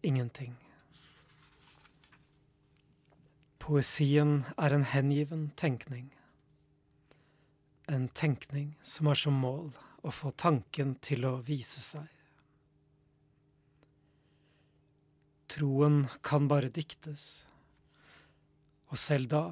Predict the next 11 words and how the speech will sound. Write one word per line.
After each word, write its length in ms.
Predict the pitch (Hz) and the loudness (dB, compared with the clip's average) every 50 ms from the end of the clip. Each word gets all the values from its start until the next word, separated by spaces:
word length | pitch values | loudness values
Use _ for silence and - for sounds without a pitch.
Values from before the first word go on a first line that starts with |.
| 156 - - - - - | -10 -16 -20 -20 -16 -6
renner 360 | 175 135 139 135 135 143 131 123 | 0 2 4 4 4 4 4 4
både 180 | 143 131 139 | 2 2 2
diktet 480 | 120 - 156 - - - _ - 190 170 156 - - | 0 -2 -6 -6 -6 -14 _ -10 -10 -10 -10 -10 -8
og 140 | 247 170 - | -8 -6 -4
troen 540 | - 147 139 123 120 127 131 127 131 135 135 - - _ _ _ - | -4 -4 -2 -2 -4 -4 -6 -8 -8 -10 -12 -16 -20 _ _ _ -2
ut 280 | - 139 131 - - 156 | 0 0 0 0 0 0
av 160 | 143 131 120 | 2 2 2
hendene, 460 | 120 127 123 123 120 120 127 135 151 - - _ _ _ _ _ _ _ _ _ _ _ _ - - - - _ _ _ _ _ _ _ - | -2 -2 -2 -4 -4 -6 -10 -12 -16 -20 -20 _ _ _ _ _ _ _ _ _ _ _ _ -20 -20 -20 -20 _ _ _ _ _ _ _ -6
som 220 | - - 156 143 123 | -6 -2 0 0 2
den 300 | 139 139 135 131 123 123 | 2 2 2 0 -2 -4
fineste 760 | - - - 165 156 135 120 117 127 - - - _ - 143 | -8 -6 -2 2 2 2 2 0 -4 -4 -6 -6 _ -10 -16